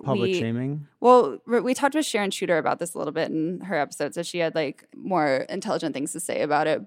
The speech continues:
Speaker 2: 'Cause she was saying, like, probably to, like, a brand or, like, a, somebody at, like, such a influential level, that's, like, the only way to get their attention is to do a public call out. But I feel like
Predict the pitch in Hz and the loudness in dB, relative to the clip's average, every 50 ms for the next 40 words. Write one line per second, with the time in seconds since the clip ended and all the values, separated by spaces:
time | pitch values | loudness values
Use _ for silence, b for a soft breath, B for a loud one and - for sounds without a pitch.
0 | - - - 247 240 - 285 277 277 - 220 214 214 190 180 - - - - - | -4 0 2 4 4 4 4 4 4 4 4 4 4 2 0 -2 -4 -8 0 4
1 | 262 254 254 254 247 277 247 214 214 196 175 - - 165 165 175 180 175 180 185 | 6 6 6 6 6 4 2 2 2 0 -2 -4 -4 -4 -2 0 0 0 0 0
2 | 180 175 175 151 135 160 160 160 151 156 151 - - 175 - 190 190 180 180 185 | -2 -2 -2 -2 -4 -4 -2 -2 -2 -2 -4 -4 -6 -6 -6 -4 -4 -2 -2 -2
3 | 170 - - - 190 185 - 139 160 - - - 196 175 175 - - - 196 185 | -4 -4 -2 0 2 2 2 0 -2 -2 -2 0 0 0 0 0 0 0 0 2
4 | 175 165 151 151 - - 190 190 - - 196 175 160 196 - 170 151 151 151 120 | 2 0 0 -2 -4 -4 -6 -6 -4 -2 -2 -2 0 -2 -2 -2 -2 0 0 0
5 | 139 165 202 214 220 214 196 160 - 180 185 175 156 - 147 175 175 170 170 170 | 2 4 4 4 4 4 2 2 0 -2 -4 -4 -4 -2 -2 -2 -2 -2 -2 -2
6 | 156 - 170 160 160 170 175 170 - 170 - 160 165 - - - - - - - | -2 0 0 0 0 -2 -2 -4 -8 -8 -8 -8 -6 -6 -8 -10 -10 -12 -14 -12
7 | - 175 202 - 269 247 254 254 247 247 - - 247 226 233 233 233 226 220 - | -10 -8 -6 -4 -2 0 0 0 -2 -4 -4 -6 -4 -4 -2 0 0 -2 -2 -2
8 | - 220 226 226 226 - - 240 220 226 233 233 233 226 208 196 190 170 175 175 | -4 -2 -2 -4 -6 -4 -2 0 2 2 4 4 2 2 0 0 -2 0 -2 -2
9 | - - 175 170 165 170 160 156 - - | -4 -6 -6 -4 -2 -2 -2 -2 -4 -10